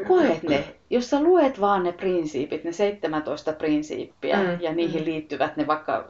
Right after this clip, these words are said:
Speaker 1: siellä on semmosia runoja tai tarinoita, jotka liittyy
Speaker 2: Joo.
Speaker 1: näihin prinsiippiin. Jos sä luet ne itekseen, ja mitä sä sitten? No sä voit lähteä maalaamaan, joo, mut siitä puuttuu se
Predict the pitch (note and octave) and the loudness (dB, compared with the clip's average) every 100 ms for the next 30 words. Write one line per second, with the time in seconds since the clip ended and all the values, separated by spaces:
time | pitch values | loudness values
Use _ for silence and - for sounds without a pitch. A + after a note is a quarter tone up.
0 | - D3+ C#3+ D3+ D3 C#3 D3 D#3 D3 D3+ | -8 -4 -4 -4 -6 -6 -6 -4 -6 -4
1 | C#3 F3+ - F3 E3 E3+ - - _ _ | -4 -4 -2 -2 -2 -4 -8 -12 _ _
2 | - _ _ _ _ _ _ C#3 C#3+ C#3 | -20 _ _ _ _ _ _ -2 0 -4
3 | G#2 G#2 A3+ A3+ - _ - D#3 D#3+ D3+ | -4 -4 -4 -6 -10 _ -18 -12 -8 -8
4 | E3+ E3+ E3 D#3+ E3 E3+ D#3 - - - | -6 -6 -6 -8 -10 -12 -12 -12 -10 -8
5 | B3 D4+ D4 C4 G#3 F3+ F#3+ F#3+ - - | -6 -4 0 0 -2 -6 -4 -6 -8 -12
6 | F3 E3+ _ _ _ _ _ _ _ _ | -12 -14 _ _ _ _ _ _ _ _
7 | _ _ _ _ _ _ G#3+ G#3+ - C#4+ | _ _ _ _ _ _ -4 -4 -2 -2
8 | D4+ B3+ G3+ E3 _ - - _ _ _ | 0 0 -4 -6 _ -10 -10 _ _ _
9 | _ - G3 G#3+ B3 B3+ A#3+ A3+ A3+ A3 | _ -10 -2 2 2 2 0 2 0 2
10 | A3+ G#3+ G#3 G3+ G#3 G3+ G#3 G3+ G3 F#3+ | 2 2 2 2 0 -2 2 4 4 2
11 | G#3 A3+ A#3+ B3 C#4+ B3 - F3+ E3+ F3 | -8 -6 -4 -2 0 -2 0 0 0 0
12 | F3 | -2